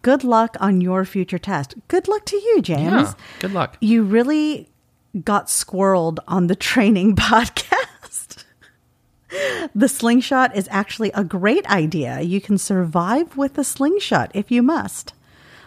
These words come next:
Speaker 1: Love the podcast. Don't change a thing. Thank you guys. James, K A five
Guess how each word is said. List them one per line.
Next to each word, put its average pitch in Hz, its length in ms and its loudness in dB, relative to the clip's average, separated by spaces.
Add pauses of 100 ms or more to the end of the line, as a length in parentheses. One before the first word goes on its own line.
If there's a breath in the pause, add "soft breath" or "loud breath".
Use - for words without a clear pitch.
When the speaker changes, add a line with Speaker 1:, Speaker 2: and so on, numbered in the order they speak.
Speaker 1:
Love 190 220 2
the 247 40 0
podcast. 185 760 0
Don't 165 200 0
change 202 300 0
a 220 40 2
thing. 156 400 -2 (600 soft breath)
Thank 196 240 2
you 190 120 2
guys. 139 420 -2
James, 147 600 0
K 202 460 -2
A - 40 -2
five 131 580 0